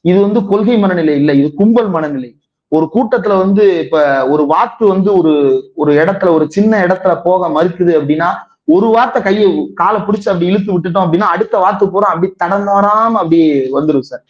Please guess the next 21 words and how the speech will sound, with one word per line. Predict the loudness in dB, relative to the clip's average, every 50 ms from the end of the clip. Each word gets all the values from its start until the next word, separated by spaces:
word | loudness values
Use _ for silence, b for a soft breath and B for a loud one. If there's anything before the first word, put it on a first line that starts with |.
| b b b b -2
இது | 0 0 0 2
கொள்கை | 0 0 2 2 2 2
வழி | 0 0 0 0
கிடையாது, | 0 0 2 2 2 0 0 -2 0 0
இது | 2 2 4 2
வந்து | 2 2 2 2 0
மடவாத்து | 0 0 0 0 0 0 0 0 0 -2 -2 -4 -2 0 0 2 0
அப்படின்னு | 0 -2 -2 -4 -4
சொல்லுவாங்க | -4 -4 -4 -2 -4 -4 -8 -12
சார். | -14 -14 -14 -14 -14 _ b b b b b
அது | b -4 0 0 2 2
போன்ற | 2 2 2 2 2 2 2
ஒரு | 2 2 2
வழிமுறை. | 2 2 0 0 0 0 0 2 2
ஒருத்தர் | 2 0 0 0 0 0 0
மரத்துல | 2 0 -2 -2 -2 0
இருந்து | 0 0 0 -2 -2 -2 -2
தாவன | -2 -2
உடனே | -2 -2 -2 -2 -2 0 0
அவ்வளவு | -2 -2 -4 -2 0 0 2 2
பேரும் | 2 2 2 0 -2